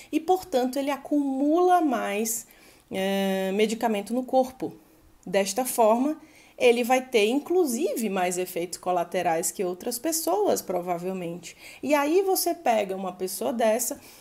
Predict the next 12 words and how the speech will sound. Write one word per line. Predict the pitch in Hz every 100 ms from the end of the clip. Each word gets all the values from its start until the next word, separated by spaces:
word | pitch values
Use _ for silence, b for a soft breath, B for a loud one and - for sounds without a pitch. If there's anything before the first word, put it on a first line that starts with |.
| B -
acrescenta | 220 - 254 262 - 302 311 370 - - 220
um | 226
suplemento, | 226 226 226 247 240 208 233 247 - _
você | 285 311 339 349
pode | 277 180 170 190
gerar, | 185 247 269 202 196 240 B B B B
eh, | 196 196 196
sintomas | 202 294 285 285 294 320 254
muito | 240 226 233 285 392 415 381
desagradáveis. | 339 320 320 311 330 247 196 185 175 - - - _ _ _ _ _ _ _ _ 233
Um | 208
exemplo: | 202 196 220 - -